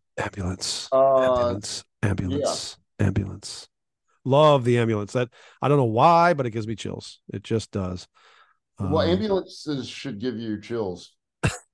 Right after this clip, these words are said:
Speaker 1: Sure, true. Yeah,
Speaker 2: I
Speaker 1: it's never really a good thing, right?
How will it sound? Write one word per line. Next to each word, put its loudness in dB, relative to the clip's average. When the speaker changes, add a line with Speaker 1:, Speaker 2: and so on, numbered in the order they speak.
Speaker 1:
Sure, 2
true. 4
Yeah, 10
Speaker 2:
I 10
Speaker 1:
it's 2
never 6
really 8
a 4
good 2
thing, -2
right? 0